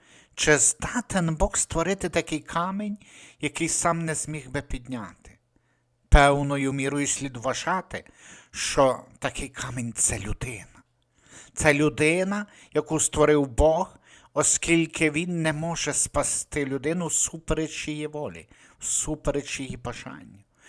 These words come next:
Отже, людина стала проблемою для Бога. І сталося це не тому, що Господь цього хотів, і не внаслідок творення, а тому, що це був вибір самої людини,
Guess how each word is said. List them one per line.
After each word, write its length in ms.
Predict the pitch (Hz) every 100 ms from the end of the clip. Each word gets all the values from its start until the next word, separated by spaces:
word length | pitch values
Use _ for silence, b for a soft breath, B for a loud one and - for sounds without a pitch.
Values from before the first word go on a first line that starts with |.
| B B
Отже, 420 | 151 147 - 151 127 B B -
людина 840 | 135 135 127 135 143 160 175 180 - B B B B -
стала 440 | - - 135 135 123
проблемою 800 | - 127 110 131 147 127 110 101
для 200 | - -
Бога. 260 | - 90 - - _ _ B B B
І 100 | 156
сталося 640 | - - 175 175 165 - -
це 160 | 170
не 160 | 160 156
тому, 360 | 151 147 175 226
що 240 | - 226
Господь 520 | 185 170 - 156 -
цього 300 | - 135 120
хотів, 520 | - 113 - - - - B B B B B
і 140 | - 165
не 120 | 165
внаслідок 840 | 165 170 156 165 - 180 165 -
творення, 640 | - 170 202 170 123 87 87 B B B
а 120 | -
тому, 300 | - 143 147
що 160 | - 147
це 200 | - 143
був 320 | 120 139 120 98
вибір 380 | 160 165 175 -
самої 520 | - 147 143 156 156
людини, 540 | 156 160 165 98 -